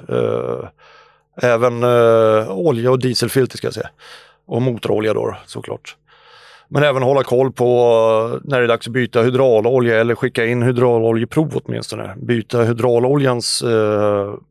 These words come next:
returfilter när det är dags. Dammsugarfilter, det ska ju bytas vid tusen timmar. Nu vet jag, dammsugarfilterna har ju en rätt hög styckkostnad. Så där skulle jag vilja säga, kanske inte byta vid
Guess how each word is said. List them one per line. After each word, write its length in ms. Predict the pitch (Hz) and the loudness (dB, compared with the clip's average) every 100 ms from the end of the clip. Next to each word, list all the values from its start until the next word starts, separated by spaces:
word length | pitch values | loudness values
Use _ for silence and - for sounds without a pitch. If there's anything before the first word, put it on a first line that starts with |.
| 180 | -20
returfilter 800 | 127 123 123 107 - 110 95 110 | -8 -4 -2 -2 -4 -8 -6 -6
när 160 | 104 101 | -2 -2
det 60 | |
är 20 | 101 | 0
dags. 520 | 95 - - - - _ _ - _ | -4 -6 -12 -12 -18 _ _ -20 _
Dammsugarfilter, 920 | 123 139 113 120 117 120 139 127 - | -4 -2 -4 -4 -2 -2 -2 -2 -2
det 100 | 107 | -4
ska 260 | - 131 139 | -2 0 2
ju 60 | |
bytas 400 | 127 127 - 131 | 0 -2 0 -2
vid 160 | 131 127 - - | 0 -4 -8 -6
tusen 380 | 120 107 - 107 | -4 -4 -6 -6
timmar. 420 | 107 101 98 98 _ | -4 -2 -2 -4 _
Nu 160 | - 131 | -2 0
vet 200 | 135 135 | 2 0
jag, 100 | 123 | 0
dammsugarfilterna 800 | 139 123 131 131 143 135 127 123 | -2 0 0 0 2 0 0 -2
har 280 | 104 127 120 | 2 2 2
ju 80 | 117 | 2
en 180 | 117 | 0
rätt 140 | 104 - - | 0 -2 -6
hög 460 | 98 101 101 107 107 - _ _ _ _ - | -2 0 0 -4 -10 -14 _ _ _ _ -12
styckkostnad. 960 | - 127 147 - - 117 - 107 90 - - | -4 -4 -4 -8 -6 -6 -6 -10 -10 -12 -10
Så 120 | - | -2
där 140 | 117 113 | 0 0
skulle 200 | - 113 | 2 0
jag 80 | 113 | 2
vilja 200 | 113 110 | 0 -2
säga, 380 | 117 110 101 | -2 0 0
kanske 280 | 95 104 101 | 0 -2 -2
inte 140 | 107 95 | -4 -4
byta 540 | 110 98 107 98 98 - | -6 -2 0 0 -2 -6
vid 240 | 120 117 | -8 -8